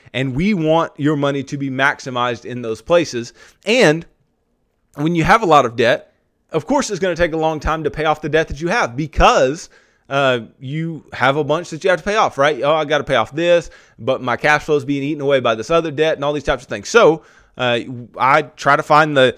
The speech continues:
the most efficient way that we can go about paying off these debts, and that is the debt snowball method that you may or may not have heard of before, but, uh, I'm gonna explain it.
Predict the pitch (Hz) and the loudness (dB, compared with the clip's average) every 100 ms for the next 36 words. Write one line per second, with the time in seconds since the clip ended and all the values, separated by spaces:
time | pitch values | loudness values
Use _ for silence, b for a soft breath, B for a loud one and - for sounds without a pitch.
0 | b b 127 147 151 131 - 196 196 175 | b b -2 0 0 -2 0 -2 -2 -2
1 | 156 202 131 143 131 147 143 135 127 156 | 6 6 6 0 -2 -4 -6 -4 0 0
2 | 147 131 139 - 135 135 127 127 196 165 | 2 4 4 0 -4 -2 -4 0 2 2
3 | 139 147 160 160 151 139 135 151 - - | 2 0 2 0 -6 -2 2 2 0 -6
4 | 135 135 143 143 156 165 90 82 98 - | -4 2 2 2 2 -2 -4 -10 -10 -10
5 | 117 117 123 123 123 123 120 180 151 120 | -6 -4 -4 -2 2 2 2 2 2 0
6 | 107 117 127 - B B 147 226 185 - | -6 -6 -6 -8 B B 4 6 6 0
7 | b 127 117 98 110 113 135 - 208 110 | b -4 -2 -2 -4 -6 -4 0 0 0